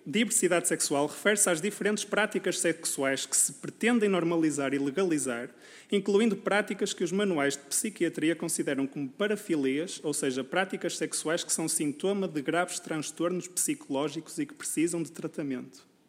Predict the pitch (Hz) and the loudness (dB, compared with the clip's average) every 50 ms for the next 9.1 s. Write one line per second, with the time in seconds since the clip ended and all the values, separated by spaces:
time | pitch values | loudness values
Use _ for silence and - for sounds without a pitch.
0 | _ _ _ _ _ _ _ _ _ _ _ _ _ _ _ - - - 123 113 | _ _ _ _ _ _ _ _ _ _ _ _ _ _ _ -12 -8 -8 -6 -6
1 | 117 117 139 135 - - 151 147 156 151 - 160 139 - 160 - - 147 131 120 | -6 -6 -6 -6 -2 -2 -2 0 0 -2 -4 -4 -6 -6 -6 -6 -4 -6 -6 -4
2 | - 135 135 135 147 135 131 139 143 143 143 143 151 156 156 160 170 180 185 214 | -4 -6 -4 -4 -4 -4 -2 -2 -2 -2 -2 -2 -4 -4 -4 -4 -2 -2 -4 -4
3 | - - - - - _ _ _ _ _ _ _ _ _ _ _ _ _ _ _ | -6 -14 -20 -20 -20 _ _ _ _ _ _ _ _ _ _ _ _ _ _ _
4 | _ _ _ _ - - _ _ _ - - - 160 147 151 147 - 175 - 170 | _ _ _ _ -20 -20 _ _ _ -20 -10 -4 -2 0 0 0 -2 -6 -6 -6
5 | 160 - 165 156 - - - 147 151 156 - - - 147 - - 147 135 143 143 | -6 -6 -6 -4 -4 -4 -2 -2 -2 -2 -4 -6 -6 -6 -4 -4 -4 -4 -2 -2
6 | 151 160 165 151 147 139 131 135 139 147 151 - - - 147 143 139 - - 139 | -2 -2 -4 -4 -4 -4 -4 -4 -4 -4 -6 -8 -8 -6 -6 -6 -6 -4 -4 -6
7 | 135 151 - - - - 143 - 139 131 131 135 139 143 - - 156 - - - | -6 -6 -8 -10 -10 -10 -8 -6 -4 -4 -2 -2 -4 -6 -10 -10 -12 -12 -10 -8
8 | - - - 135 135 156 147 135 151 147 143 - 151 131 123 113 113 110 - - | -8 -4 -4 -4 -4 -4 -6 -6 -6 -6 -6 -4 -4 -4 -4 -6 -8 -10 -14 -20
9 | - | -20